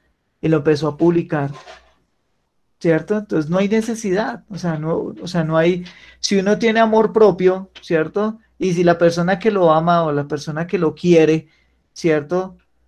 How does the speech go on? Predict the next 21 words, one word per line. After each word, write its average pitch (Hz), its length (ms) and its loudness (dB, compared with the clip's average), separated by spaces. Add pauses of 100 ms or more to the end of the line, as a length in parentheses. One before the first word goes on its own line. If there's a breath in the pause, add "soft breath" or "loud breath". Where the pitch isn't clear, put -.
(400)
No 180 220 0
tiene 190 260 -2
necesidad 185 460 -2
de 147 60 2
pedirle 160 400 0
la 175 100 2
muestrica 160 580 -4
de 175 60 0
amor 151 300 -4
o 165 120 -6
pedirle 147 340 0
la 165 120 0
muestrica 147 540 -6
para 160 240 -2
que 160 120 -4
diga 139 200 -4
que 165 80 -6
es 160 80 -14
que 175 80 -4
lo 160 180 -2
quiere 151 420 -4